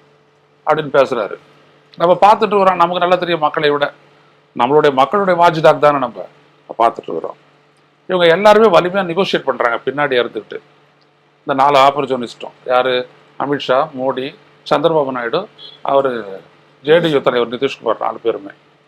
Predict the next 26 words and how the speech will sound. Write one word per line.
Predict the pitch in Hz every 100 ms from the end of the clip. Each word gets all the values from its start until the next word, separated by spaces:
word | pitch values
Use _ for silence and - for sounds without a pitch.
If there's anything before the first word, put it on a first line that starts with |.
| _ _ _ -
அவங்களுக்கு | 151 170 147 170
என்ன | 220
அப்படின்னோம்னா | 180 170 151 160 143
ரெண்டு | 147 151
விஷயம். | 131 151 107 _ _ _ _ _ _ _ 147
ஒரு | 123 147
ஆபத்தோட | 180 180 185 165
கூட்டு | 165 147
சேர்ந்துருக்கிறாங்க. | 127 120 113 95 - - _ _ _ _ _ _ _ _ _ 131
அவங்களோட | 180 180 165
இது | 160
என்னன்னா | 165 190 165
கொஞ்ச | 139 143
நாள்ல | 143 180 165
வந்துட்டு | 143 165 139
உடைச்சு | 143 175 -
பாதி | 147 147 135
எடுத்துட்டு | - 160 170 214 _ _ _ 165
இவங்க | 165 165
தான் | 156
உண்மையான | 147 156 147 139 143 - 120 -
தெலுங்கு | 135 127 117
தேசம், | 104 123 107 - _ 165
அவங்க | 175 165
தான் | 170 147
உண்மையான | 147 147